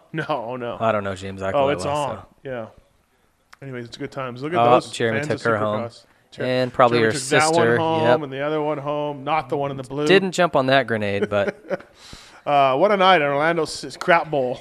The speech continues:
Speaker 2: Could that girl pull her
Speaker 1: Ninety-six.
Speaker 2: shorts up any higher? Did anybody see that?
Speaker 1: Oh.
Speaker 2: What
Speaker 1: Spy
Speaker 2: year
Speaker 1: goggles.
Speaker 2: is this?
Speaker 1: Jeremy switching from Oakley. Big deal back in the day.
Speaker 2: Yeah, it was a big deal.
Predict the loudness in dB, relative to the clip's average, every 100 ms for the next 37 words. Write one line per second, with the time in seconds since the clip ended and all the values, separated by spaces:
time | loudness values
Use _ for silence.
0 | -8 8 8 10 8 10 10 10 10 8
1 | 8 8 8 4 2 0 2 4 6 4
2 | 0 -6 0 0 0 0 4 4 2 -4
3 | -14 _ _ _ -20 _ _ _ _ _
4 | -10 -2 0 2 4 2 0 -4 -12 -20
5 | _ _ _ _ _ _ _ _ -16 -14
6 | -14 -16 -20 -20 -16 -14 -12 -14 -14 -14
7 | -12 -14 -14 -18 -18 -20 -20 -20 -20 -10
8 | -6 -4 -4 -8 -10 -10 -10